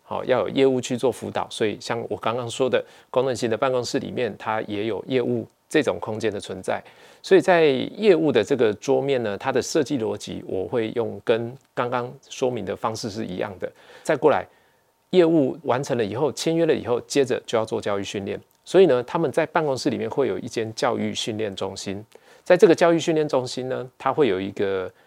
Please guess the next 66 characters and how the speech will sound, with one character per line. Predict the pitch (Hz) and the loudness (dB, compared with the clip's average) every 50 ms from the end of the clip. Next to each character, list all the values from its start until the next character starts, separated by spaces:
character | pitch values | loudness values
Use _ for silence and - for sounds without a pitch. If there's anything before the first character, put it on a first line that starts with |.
| _ _ | _ _
小 | - - 139 160 | -4 -2 -2 0
小 | 170 147 104 | 0 0 -2
的 | 104 104 | -2 -2
美 | 98 98 98 113 | -4 -4 -4 -6
角， | 117 - - - - - _ | -4 -4 -4 -4 -4 -8 _
就 | - 117 | -8 -6
是 | 117 127 | -6 -6
说 | 120 - 117 - - | -6 -6 -8 -6 -2
我 | - - | 0 0
进 | - - 208 | 4 6 6
来 | 175 147 127 | 6 6 4
做 | 120 - 170 160 139 | 2 2 4 4 4
训 | 120 - - - - 208 180 143 | 2 0 -4 -2 0 0 2 2
练 | 143 156 139 120 | 4 2 2 2
之 | 113 127 127 | 0 -2 -4
后 | 120 143 135 117 | -2 0 -2 0
呢， | 110 104 101 101 - - - _ _ _ | 0 -2 -4 -6 -10 -16 -20 _ _ _
呃， | - 101 101 - | -2 -2 -2 -2
我 | - 107 | -2 0
就 | 107 156 151 | 4 4 4
必 | 135 - - - 151 | 4 2 0 -4 -4
须 | 123 - 127 120 120 123 139 - - _ _ | -4 -2 -2 -2 -2 -2 -4 -8 -12 _ _
做 | _ - - 160 139 117 104 107 - _ _ - | _ -4 0 2 2 2 2 0 -4 _ _ -6
大 | 131 123 | -6 -2
概 | - 131 120 110 104 95 90 - - | -2 -2 0 0 0 -2 -4 -4 -2
一 | 160 | 0
个 | 151 156 | 2 4
月， | 147 175 170 147 - - _ _ _ _ - | 4 4 4 4 2 -2 _ _ _ _ -16
甚 | - - 135 123 | -4 -2 -2 -2
至 | 127 131 | -2 -2
三 | - 127 120 127 | -2 -2 -2 -2
个 | 110 | -2
礼 | 92 95 | -4 -2
拜， | - - 127 117 - - - | 2 2 2 2 0 -4 -14
甚 | - - 110 | -10 -8 -8
至 | 104 101 107 101 101 | -6 -6 -6 -4 -4
两 | - 95 95 | -4 -4 -4
个 | 92 104 | -2 2
月， | 117 151 156 151 - - _ _ _ _ | 4 6 4 4 4 0 _ _ _ _
这 | - 139 | 0 2
个 | 123 123 110 107 | 4 4 2 2
长 | 101 - - - - 110 113 | 0 -4 -8 -10 -8 -8 -8
时 | 117 - 117 104 | -6 -6 -6 -4
间 | 120 113 110 | -2 -2 -2
的 | 107 98 | -2 -2
教 | - 117 110 | -2 -2 -2
育 | 107 | -2
训 | - - 110 101 | -4 -6 -6 -6
练。 | 101 101 90 - - - - - - - _ | -6 -6 -8 -10 -14 -20 -20 -20 -20 -6 _
那 | 185 185 | 0 4
在 | 180 226 202 | 6 6 6
这 | - 226 | 6 6
个 | 190 - | 4 4
训 | - - 196 175 | 4 4 2 4
练 | 165 160 | 4 4
的 | 139 127 | 2 2
过 | - - 175 139 | 2 2 2 2
程 | - 117 107 110 | 2 0 -4 -2
中 | - 117 110 110 | -2 -2 -2 0
呢， | 110 107 107 110 - - | -2 -2 -4 -4 -4 -4
我 | 110 | -6
们 | 107 110 104 | -6 -6 -6
通 | - 139 156 156 | -6 -4 -4 -4
常 | 139 135 117 98 98 | -2 -4 -4 -4 -4
会 | - - 165 143 117 107 | -2 0 2 2 2 0
让 | 110 - 139 120 101 | -2 -4 -4 -4 -6